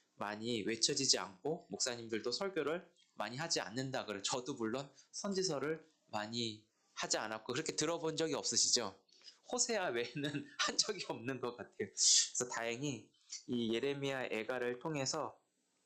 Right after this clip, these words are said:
이제는 우리가 원했던 말씀만 듣기보다는 선지서를 통해서 우리가 때로는 사람한테도 뼈 때리는 말을 듣는데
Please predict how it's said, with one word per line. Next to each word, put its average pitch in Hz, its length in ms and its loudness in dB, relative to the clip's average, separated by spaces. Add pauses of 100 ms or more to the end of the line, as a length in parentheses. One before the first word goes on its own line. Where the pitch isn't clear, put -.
(380)
이제는 127 460 0 (220)
우리가 143 320 2
원했던 156 580 0
말씀만 139 640 -2
듣기보다는 117 720 -2 (280)
선지서를 185 680 2
통해서 143 580 0
우리가 127 320 -2
때로는 185 460 -2 (420)
사람한테도 226 720 0
뼈 233 160 -2
때리는 202 360 0
말을 127 380 0
듣는데 113 640 -2